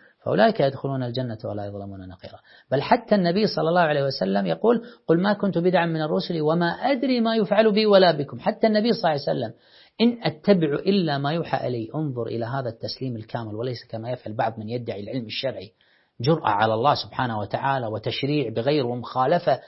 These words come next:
ومحادة لأمر الله سبحانه وتعالى بم-، بالمراوغة ولي أعناق النصوص، تسليم كامل مطلق. "قل ما كنت بدعا من الرسل وما أدري ما يفعل بي ولا بكم". أين احتكار الجنة؟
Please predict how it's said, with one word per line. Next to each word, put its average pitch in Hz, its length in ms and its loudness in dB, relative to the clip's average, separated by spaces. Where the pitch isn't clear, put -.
ومحادة 151 640 2
لأمر 156 320 0
الله 156 180 2
سبحانه 156 480 -4
وتعالى 170 600 2
بم-، 156 380 2
بالمراوغة 180 880 8
ولي 175 480 4
أعناق 180 360 0
النصوص، 170 560 -2
تسليم 196 640 -2
كامل 196 380 0
مطلق. 196 400 4
"قل 165 160 4
ما 185 120 2
كنت 180 260 -2
بدعا 175 260 2
من 170 140 -2
الرسل 170 400 -4
وما 160 200 2
أدري 269 360 4
ما 240 140 4
يفعل 202 360 4
بي 180 120 6
ولا 156 240 6
بكم". 127 320 -4
أين 220 140 4
احتكار 214 400 6
الجنة؟ 135 400 0